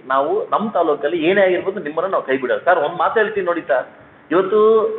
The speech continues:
ಇವತ್ತು ಹೆಂಗಿಟ್ಟಿ ಕಾಂಗ್ರೆಸ್ ಅವ್ರು ಹೆಂಗಿಟ್ಟಿದ್ದಾರೆ ಅಂತ ನಮ್ಮ ಮುಸ್ಲಿಮ್ಸ್ ಅವ್ರನ್ನ ಈ ಭಯದ ವಾತಾವರಣದಲ್ಲಿ, "ಅಯ್ಯೋ ಓಟ್ ಹಾಕ್ಬಾರ್ದು, ಅಯ್ಯೋ ಓಟ್ ಹಾಕ್ಬಾರ್ದು" ಅನ್ನೋ ಮಟ್ಟಕ್ಕೆ ಇಟ್ಟಿದ್ದಾರೆ.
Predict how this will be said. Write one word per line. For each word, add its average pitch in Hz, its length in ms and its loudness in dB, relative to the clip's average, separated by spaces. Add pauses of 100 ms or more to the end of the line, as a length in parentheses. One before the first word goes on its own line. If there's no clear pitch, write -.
(120)
ಇವತ್ತು 185 220 4
ಹೆಂಗಿಟ್ಟಿ 233 480 0
ಕಾಂಗ್ರೆಸ್ 214 360 4
ಅವ್ರು 208 140 2
ಹೆಂಗಿಟ್ಟಿದ್ದಾರೆ 190 460 0
ಅಂತ 160 120 -4
ನಮ್ಮ 143 220 0
ಮುಸ್ಲಿಮ್ಸ್ 151 280 -6
ಅವ್ರನ್ನ 120 440 -2 (440)
ಈ 160 160 -2
ಭಯದ 202 220 6
ವಾತಾವರಣದಲ್ಲಿ, 196 640 4
"ಅಯ್ಯೋ 233 200 4
ಓಟ್ 233 260 8
ಹಾಕ್ಬಾರ್ದು, 165 540 0
ಅಯ್ಯೋ 285 220 2
ಓಟ್ 214 220 2
ಹಾಕ್ಬಾರ್ದು" 170 460 -2
ಅನ್ನೋ 151 140 -8
ಮಟ್ಟಕ್ಕೆ 147 320 -10
ಇಟ್ಟಿದ್ದಾರೆ. 98 360 -8